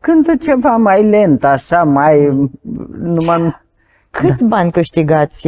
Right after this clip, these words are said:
Speaker 2: uh, ca angajată, proaspăt angajată la, la Ciprian Porumbescu?
Speaker 1: Păi n-am să uit,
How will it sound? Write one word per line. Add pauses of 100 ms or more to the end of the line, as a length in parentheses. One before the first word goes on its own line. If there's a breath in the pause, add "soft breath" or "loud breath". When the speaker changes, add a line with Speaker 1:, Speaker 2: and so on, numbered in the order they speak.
Speaker 2:
uh,
ca
angajată, (280)
proaspăt
angajată
la,
la
Ciprian
Porumbescu? (260)
Speaker 1:
Păi
n-am
să
uit,